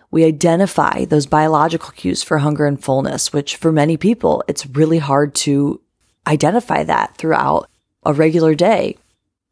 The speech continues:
And we learn flexible meal planning and a structure that supports your sanity. You can ask yourself these questions, though, to see if maybe you need to spend more time in the restore phase. Am I including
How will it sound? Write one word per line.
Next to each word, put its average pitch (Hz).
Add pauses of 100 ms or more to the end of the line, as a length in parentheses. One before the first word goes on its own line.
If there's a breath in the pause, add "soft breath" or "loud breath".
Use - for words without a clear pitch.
And 180
we 190
learn 185
flexible 214
meal 156
planning 151
and 151
a 147
structure 151
that 143
supports 135
your 131
sanity. 120 (760)
You 190
can 208
ask 233
yourself 151
these 156
questions, 143
though, 135
to 151
see 170
if 165
maybe 156
you 269
need 233
to 240
spend 143
more 135
time 147
in 147
the 143
restore 135
phase. - (800)
Am 175
I 180
including 214